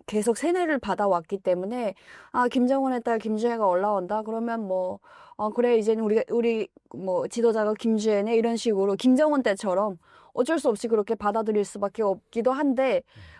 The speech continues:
Speaker 1: 어, 김정은이 이제 후계자가 된 과정을 살펴본다면 원래는 김정남이라는 가장 마지 장남이 이제 되려고 했던 건데, 어, 장남이 후계자로 이제 선정이 됐었던 거고,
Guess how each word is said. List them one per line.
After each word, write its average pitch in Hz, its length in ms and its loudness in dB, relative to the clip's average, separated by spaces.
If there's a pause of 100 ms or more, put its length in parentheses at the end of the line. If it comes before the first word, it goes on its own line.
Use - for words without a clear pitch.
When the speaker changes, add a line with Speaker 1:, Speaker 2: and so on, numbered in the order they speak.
Speaker 1:
어, 185 480 2
김정은이 262 920 0
이제 190 240 -2
후계자가 277 560 -2
된 202 240 -4
과정을 202 680 -4
살펴본다면 202 1000 -4 (400)
원래는 269 400 2
김정남이라는 214 1300 -2 (180)
가장 220 320 -4
마지 180 560 -2
장남이 240 520 0
이제 196 440 0
되려고 240 400 4
했던 277 260 0
건데, 196 320 0
어, 240 200 -8
장남이 240 380 0
후계자로 277 440 0
이제 208 360 0
선정이 285 380 0
됐었던 208 460 -6
거고, 233 380 -4